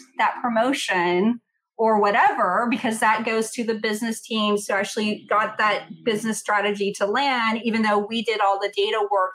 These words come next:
to enable them to actually be able to operate that, right? Or, you know, so we, I, this needs to change, and I wanna change it. And I need every C D O out there. I'm working this almost like a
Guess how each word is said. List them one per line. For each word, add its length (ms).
to 100
enable 400
them 240
to 120
actually 300
be 100
able 220
to 140
operate 580
that, 600
right? 280
Or, 440
you 100
know, 80
so 320
we, 140
I, 480
this 220
needs 240
to 80
change, 540
and 400
I 100
wanna 240
change 320
it. 640
And 140
I 180
need 300
every 260
C 280
D 160
O 160
out 240
there. 500
I'm 180
working 360
this 180
almost 220
like 80
a 120